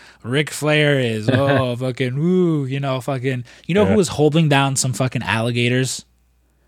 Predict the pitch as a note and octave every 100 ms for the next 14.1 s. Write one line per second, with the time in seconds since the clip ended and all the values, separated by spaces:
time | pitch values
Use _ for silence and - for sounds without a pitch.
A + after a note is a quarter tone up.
0 | _ - C#3+ C3 C#3+ C3+ - C3 A#2+ A2+
1 | - G#2 F#2 F2 - - - F3 F3 F3+
2 | E3+ E3 - C#3+ A#2 G2 F#2 - _ _
3 | _ B2+ B2 C3 C#3+ C3 C3 B2 A2+ -
4 | - - _ _ _ _ _ _ _ _
5 | _ _ - A2+ A2+ - - A2+ A#2 A#2+
6 | C3+ B2 A#2+ A#2 B2+ A2+ - - - _
7 | _ _ _ _ _ _ _ _ B2 -
8 | B2+ - B2+ - - - - - - B2+
9 | C#3 C3+ C3 D3 D#3+ F#3 F#3 D#3 E3 F3+
10 | F3+ F#3+ F#3 F3 - C3+ B2 G2+ G2+ G2
11 | F2 F#2+ F#2 G#2+ G#2 F#2+ F#2+ - D#3+ -
12 | C3+ B2+ A2+ A2 G#2 G2 - - - _
13 | - C#3+ D3+ - C3 A#2 F#2 F2 F2+ -